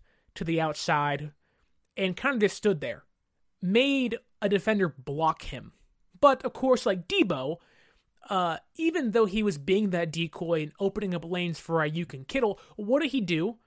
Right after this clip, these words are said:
Uh, just one touchdown run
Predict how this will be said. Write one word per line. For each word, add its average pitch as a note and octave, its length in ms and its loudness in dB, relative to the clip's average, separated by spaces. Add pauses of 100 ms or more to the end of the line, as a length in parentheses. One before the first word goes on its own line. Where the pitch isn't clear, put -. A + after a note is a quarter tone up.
(420)
Uh, - 600 -4
just C5 240 -2 (160)
one A#3+ 540 2 (120)
touchdown G#3+ 520 0
run A#3 300 -2